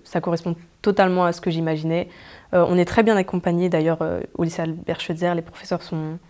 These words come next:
sont super, on est très bien suivis. Euh, l'ambiance de classe, euh, est géniale, c'est,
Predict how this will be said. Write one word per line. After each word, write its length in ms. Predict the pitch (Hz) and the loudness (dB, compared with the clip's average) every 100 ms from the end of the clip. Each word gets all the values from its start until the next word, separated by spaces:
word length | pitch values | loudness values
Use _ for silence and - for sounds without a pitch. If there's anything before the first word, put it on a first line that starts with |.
| _ _ _ _ | _ _ _ _
sont 180 | - 165 | -6 -4
super, 440 | - 175 180 180 | -4 -2 2 4
on 60 | 175 | 2
est 60 | |
très 160 | 160 180 | -2 -2
bien 220 | 175 175 | 0 0
suivis. 500 | 170 180 160 175 208 - - - - - | -2 -4 -2 -2 -2 -6 -18 -20 -20 0
Euh, 540 | 170 165 165 160 160 - - | 2 4 4 2 0 -6 -6
l'ambiance 380 | - 175 180 180 | 2 4 4 2
de 80 | 175 | 0
classe, 360 | 170 180 175 - | 0 0 0 -2
euh, 320 | 165 160 160 | 0 -2 -4
est 80 | 175 | -4
géniale, 460 | 165 165 165 175 175 | -2 4 6 4 2
c'est, 200 | 180 | -2